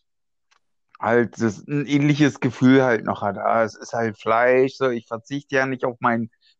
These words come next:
Burger oder auf mein, mein, mein, mein Schnitzel oder Steak. Ja, wobei ich halt auch denke, das ist, äh,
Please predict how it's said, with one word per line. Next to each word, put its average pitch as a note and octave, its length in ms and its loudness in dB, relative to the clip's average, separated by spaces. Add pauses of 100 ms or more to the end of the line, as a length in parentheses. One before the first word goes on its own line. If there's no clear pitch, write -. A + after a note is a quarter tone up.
(120)
Burger C#3 680 4
oder A#2 220 -2
auf G#2+ 180 -10
mein, A2+ 300 -4
mein, A2+ 380 -8
mein, A2+ 260 -14 (340)
mein B2 380 -14
Schnitzel D3+ 640 0
oder A#2 240 2
Steak. C#3 540 2 (2250)
Ja, D3+ 260 0
wobei D3 300 2
ich E3+ 140 -4
halt F3 180 0
auch D#3 160 0
denke, F#3 400 2
das D#3+ 180 -6
ist, E3+ 300 -2
äh, D#3+ 260 0